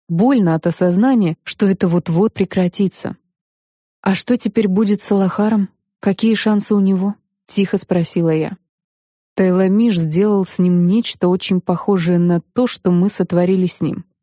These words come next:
Повязал разрушающую магию на нём самом. Извне что-либо сделать невозможно. Стена, блокировка.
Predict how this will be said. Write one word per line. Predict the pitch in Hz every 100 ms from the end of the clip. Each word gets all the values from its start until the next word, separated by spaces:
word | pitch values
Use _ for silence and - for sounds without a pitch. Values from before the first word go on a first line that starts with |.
| _
Повязал | 180 175 175 180 190
разрушающую | 180 170 165 - 175 165 - 175
магию | 196 208 175 170
на | 170
нём | 170 185
самом. | 170 180 170 143 - - _ _ _ -
Извне | 175 170 202 247
что-либо | - 190 180 160 170
сделать | 160 196 214 190
невозможно. | 185 185 185 160 151 - - 180 _ _ _
Стена, | - - 196 180 147
блокировка. | 165 - 190 165 170 - 190